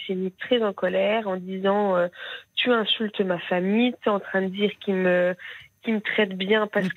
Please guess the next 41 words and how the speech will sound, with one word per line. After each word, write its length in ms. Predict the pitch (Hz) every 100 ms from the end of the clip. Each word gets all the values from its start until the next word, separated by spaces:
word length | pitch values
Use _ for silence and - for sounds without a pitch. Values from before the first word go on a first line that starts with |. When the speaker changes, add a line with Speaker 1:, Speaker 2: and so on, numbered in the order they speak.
| 185
Speaker 2:
pas 60 |
Speaker 1:
j'ai 120 | 170 196
Speaker 2:
du 60 |
Speaker 1:
de 40 | 180
Speaker 2:
tout. 80 | 175
Speaker 1:
l'argent. » 640 | 175 175 185 196 220 262
Speaker 2:
Mais 100 | 180
pas 160 | 165 165
du 80 | 165
Speaker 1:
Alors, 100 | 190
Speaker 2:
tout, 140 | - 240
il 120 | 180
Speaker 1:
c'était 260 | 156 156 160
Speaker 2:
comprend 80 | -
Speaker 1:
pas 60 | 220
ma, 180 | 214 220
Speaker 2:
rien. 100 | 190
Speaker 1:
ma 140 | 202
Speaker 2:
C'était 180 | 180 165
pas, 100 | 196
Speaker 1:
formulation. 540 | 180 160 156 156 156 190
Speaker 2:
oui. 60 | 196
Speaker 1:
Voilà, 220 | 196 120 - -
c'est 60 | 202
pas 100 | 240
Speaker 2:
C'est-à-dire 180 | 262 269
Speaker 1:
ça. 140 | 233 233
Speaker 2:
que 160 | -
t-, 60 | 240
vous, 60 | 226
vous, 340 | 262 294 262
vous 260 | 240 269 285
vous 60 | 294
trouviez 340 | - 269 311
face 240 | - 262 240
à 80 |
quelqu'un 300 | 226 226 -
de 80 | 240
différent, 460 | 208 202 208 180 170
enfin, 300 | 160 170 160
qui, 400 | - 165 160